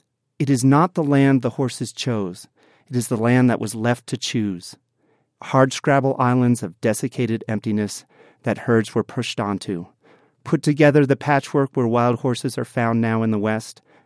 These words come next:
and you have an area the size of Alabama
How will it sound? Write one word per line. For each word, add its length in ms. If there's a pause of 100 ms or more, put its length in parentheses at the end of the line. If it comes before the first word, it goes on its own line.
(140)
and 80
you 80
have 200
an 120
area 320
the 120
size 360
of 100
Alabama 720